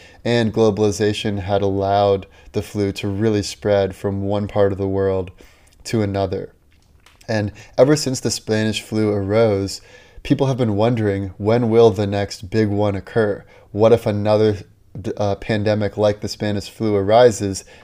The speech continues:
given that we have so much more globalization today, even than back then? What would that be like? And Bill Gates recently published a, an essay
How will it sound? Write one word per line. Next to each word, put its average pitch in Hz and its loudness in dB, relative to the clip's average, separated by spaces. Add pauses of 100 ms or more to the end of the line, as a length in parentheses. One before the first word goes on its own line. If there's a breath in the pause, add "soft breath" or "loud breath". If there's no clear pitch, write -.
given 110 -2
that 104 -2
we 104 -2
have 98 -2
so - -2
much 104 -6
more 104 4
globalization 98 -2 (220 loud breath)
today, 104 2
even 101 -4
than 98 -6
back 101 0
then? 101 -2 (480 loud breath)
What 113 6
would 117 0
that 101 0
be 123 0
like? 98 -6
And 104 -4 (360 loud breath)
Bill 123 4
Gates 117 0
recently 107 -4
published 104 -2
a, 98 -2 (460 soft breath)
an 104 -6
essay 101 0